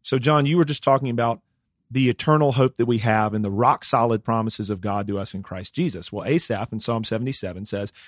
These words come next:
"Here's what I'm gonna do. I'm gonna appeal to the years of the right hand of the Most High, and I'm going to remember the mighty deeds of God."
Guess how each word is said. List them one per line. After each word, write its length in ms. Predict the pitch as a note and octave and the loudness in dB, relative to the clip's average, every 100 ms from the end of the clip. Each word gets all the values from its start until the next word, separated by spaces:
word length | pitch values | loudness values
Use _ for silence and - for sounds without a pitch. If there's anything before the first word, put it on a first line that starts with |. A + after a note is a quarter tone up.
| - _ | -20 _
"Here's 200 | - G3 | 6 8
what 80 | G#3 | 8
I'm 60 | F#3+ | 6
gonna 120 | F#3 | 4
do. 300 | G#3 G2 - - | 2 0 -2 0
I'm 140 | C#3 | 2
gonna 120 | D3+ | 4
appeal 380 | C3 - F3+ F#3 | 2 2 4 4
to 100 | - | 4
the 100 | B2+ | 0
years 400 | A2 B2+ D#3 D#3+ | 2 4 4 4
of 80 | B2+ | 2
the 100 | G#2+ | 0
right 300 | G#2+ A#2+ D3 | 2 2 2
hand 240 | C#3+ C#3+ C3 | 0 0 -2
of 60 | |
the 80 | A#2 | -2
Most 300 | A2+ A2+ - | -2 -2 -4
High, 300 | G#2 F2+ F2 - _ _ - | -6 -6 -10 -14 _ _ 0
and 120 | B2+ | 2
I'm 140 | B2 | 4
going 240 | B2+ B2+ B2+ | 2 2 2
to 100 | A#2+ | 2
remember 500 | A#2 A#2+ D#3 F3 D#3+ | 4 4 6 6 2
the 320 | A#2+ - A#2 | -2 -4 -2
mighty 460 | G#2 B2 C3+ D3+ C#3+ | 0 4 4 4 2
deeds 380 | A2+ B2+ A#2+ | 2 0 0
of 160 | G#2+ F2+ | -2 -4
God." 480 | G#2 G#2 E2 A1+ | -4 -4 -6 -8